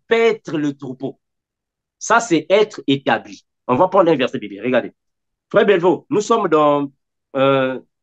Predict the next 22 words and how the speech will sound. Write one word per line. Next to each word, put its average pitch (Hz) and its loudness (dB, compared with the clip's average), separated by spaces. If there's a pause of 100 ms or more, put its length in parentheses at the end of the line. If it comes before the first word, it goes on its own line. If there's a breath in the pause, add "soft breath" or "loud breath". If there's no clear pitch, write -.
(380)
dans 139 0
la 131 -2
parole. 185 -4 (1900)
On 135 0
va 180 0
prendre 180 -4
ce 139 -10
passage. 160 -8 (4000)
On 123 -2
va 160 -2
prendre 170 -2
ce 151 -6
passage 151 -4
que 147 -6
le, 120 -4 (120)
le 117 -8
frère, 131 -4 (720)
euh, 110 -4
Paul 135 -2
nous 127 -4
parle 131 -2
ici 123 -10